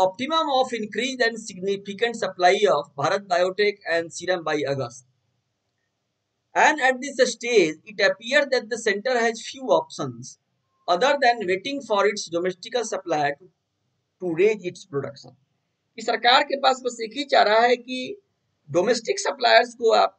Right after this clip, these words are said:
आगे बढ़ा दो, क्योंकि अभी जेजे, Moderna और वो, अ, AstraZeneca की जो, sorry, जेजे, Moderna और Pfizer की vaccine अभी अमेरिका ने commitment अभी नहीं किया है, बातचीत हमारी जारी है।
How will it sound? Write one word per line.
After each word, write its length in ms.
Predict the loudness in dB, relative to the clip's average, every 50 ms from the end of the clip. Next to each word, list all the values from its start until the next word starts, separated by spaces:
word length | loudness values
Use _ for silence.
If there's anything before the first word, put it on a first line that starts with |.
| -2 -2
आगे 200 | 0 0 0 0
बढ़ा 240 | 0 2 2 0 0
दो, 200 | -2 -4 -6 -6 -8 -10 _ _ _ _ _ _ _ _ _ _ _
क्योंकि 220 | -12 -8 0 4 4
अभी 220 | 4 4 2 -2 0
जेजे, 460 | 4 6 6 6 6 6 6 8 8 8
Moderna 580 | 8 4 0 0 0 0 2 4 4 4 4 2
और 300 | 2 0 0 0 0 -2 -4 _ _ _ _ _ _
वो, 400 | -6 -4 -2 -2 -2 -2 -4 -6 _ _ _ _ _ -10
अ, 160 | -8 -8 -8 -8 -10 _ -4 -4
AstraZeneca 640 | -4 -4 -6 -6 0 0 0 0 2 4 4 4 4
की 380 | 2 -2 -6 -4 -4 -4 -6 -8 -6
जो, 340 | -2 0 0 0 -2 -4 _ _ _ _ _ _ _ _ _ _ -10
sorry, 180 | -8 -8 -8 -12 -16 _ _ _ _ _ _ _
जेजे, 400 | 0 0 0 4 6 6 8 8 6
Moderna 380 | 4 4 6 6 6 6 8
और 200 | 8 8 8 6
Pfizer 380 | 4 0 -2 -2 2 2 0 0 0
की 80 | -4 -2
vaccine 360 | -2 -2 -2 -2 -4 -4 -4
अभी 180 | -4 -2 -2
अमेरिका 360 | -2 -2 -2 -2 0 0 0 0
ने 100 | 0 -2
commitment 480 | -6 -8 -8 -10 -8 -6 -4 -4 -2
अभी 120 | -4 -4 -4
नहीं 180 | -4 -4 -6
किया 220 | -4 -4 -4 -4 -4
है, 120 | -6 -12 _ _ _ _ _ _ _ _ _ _ _ _ _ _ _ _ _ _ _ _ _ _ _ _ _ -6
बातचीत 420 | -2 -2 -2 -2 -2 -4 -2 0
हमारी 280 | 2 2 4 2 2 8
जारी 300 | 10 10 10 10 8 2
है। 140 | -4 -6